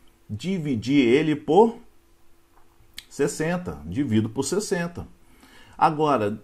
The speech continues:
dividir por sessenta, eu posso simplificar. Eu vou pegar esse cara aqui e divido por vinte, pra simplificar. Ele vira um, certo? E o de baixo agora, eu vou pegar e vou dividir por vinte também.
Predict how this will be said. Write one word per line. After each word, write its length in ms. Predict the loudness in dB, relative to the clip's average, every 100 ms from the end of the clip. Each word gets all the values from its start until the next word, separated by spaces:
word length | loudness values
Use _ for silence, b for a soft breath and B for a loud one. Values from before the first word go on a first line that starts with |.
| -8
dividir 500 | -4 -2 -2 -2 -2
por 100 | -2
sessenta, 540 | -2 -2 -4 -4 -6
eu 60 | -4
posso 280 | -4 -6
simplificar. 1080 | -10 -4 -2 -2 -2 -6 -6 -10 -8 -10 -12 -20 -20 _ b b b
Eu 120 | -2
vou 120 | -2 0
pegar 340 | 2 2 0
esse 380 | 0 0 -2 -8
cara 340 | -2 2 2
aqui 480 | 0 -4 -2 -2 -4 -10 -20 -20 -10
e 60 | -6
divido 380 | -4 -2 -2
por 160 | -2 -6
vinte, 380 | -4 -4 -6 -8
pra 100 | -10
simplificar. 800 | -6 -6 -6 -8 -2 0 0 0
Ele 160 | -4
vira 280 | 0 0 0
um, 180 | 0 -4 -10 -20
certo? 480 | -6 2 2 0 -8 -20 b b b b
E 80 | 0
o 100 | 0
de 140 | 0
baixo 440 | -2 0 -2 -4 -8
agora, 420 | -4 -4 -4 -6
eu 100 | -4
vou 140 | -2 -2
pegar 380 | -2 0 0 -2
e 60 |
vou 160 | -2 -4
dividir 640 | -4 -2 -2 0 -2 -4
por 200 | 0 0
vinte 380 | 2 -2 -2 -4
também. 460 | -6 -4 -2 -4